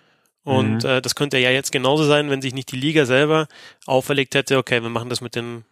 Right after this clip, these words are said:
Speaker 1: neun plus zwei. Haben wir die Short in den News
Speaker 2: Mhm.
Speaker 1: auch diskutiert, wie das dann wäre, wenn, wenn's jetzt Auf- und
Speaker 2: Stimmt,
Speaker 1: Abstieg gibt und
Speaker 2: ja.
Speaker 1: dann nicht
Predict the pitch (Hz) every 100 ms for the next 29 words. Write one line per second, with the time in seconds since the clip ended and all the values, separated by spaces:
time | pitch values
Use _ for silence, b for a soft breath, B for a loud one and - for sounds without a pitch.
0 | _ 117 110 113 - 107 - B B B
1 | 147 147 143 160 147 143 135 135 101 101
2 | 135 127 - 113 117 113 120 117 120 120
3 | 113 113 107 _ 113 120 127 120 123 123
4 | 104 127 - 120 120 101 117 113